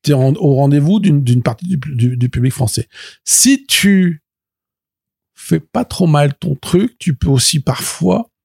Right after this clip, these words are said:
glisser dans des articles ou des interviews des espèces de sous-entendus que le lecteur V F va pas comprendre et que le lecteur V O va se dire, « Ah ouais, alors attends, ils sont en train de parler ça, mais ça veut dire que du coup, ouais, je comprends. »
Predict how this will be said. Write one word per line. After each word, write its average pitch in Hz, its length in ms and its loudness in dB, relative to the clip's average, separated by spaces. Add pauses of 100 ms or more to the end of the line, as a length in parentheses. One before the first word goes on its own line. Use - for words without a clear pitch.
(720)
glisser 147 340 2
dans 170 140 4
des 135 120 4
articles 135 300 -2
ou 127 40 4
des 110 80 2
interviews 120 400 0
des 147 200 2
espèces 127 260 0
de 117 60 -2
sous-entendus 127 540 0
que - 120 -2
le 107 100 2
lecteur 120 340 2
V 117 200 2
F - 20 -2
va 104 140 -2
pas 107 140 -2
comprendre 139 500 -2 (280)
et 117 80 -2
que 107 60 0
le 117 80 4
lecteur 123 300 0
V 120 140 2
O 170 140 2
va 151 160 2
se 123 60 4
dire, « 135 140 0 (380)
Ah 175 220 -2
ouais, 151 280 4
alors 120 160 0
attends, 135 340 -2 (280)
ils - 60 -6
sont - 100 2
en 139 40 -2
train 135 140 0
de 113 40 -2
parler 110 220 0
ça, 185 160 0
mais 160 80 2
ça - 120 0
veut 113 80 0
dire 120 180 -2
que 104 240 0 (300)
du 147 160 2
coup, - 380 -10
ouais, 262 320 2
je - 100 -2
comprends. » 143 340 -4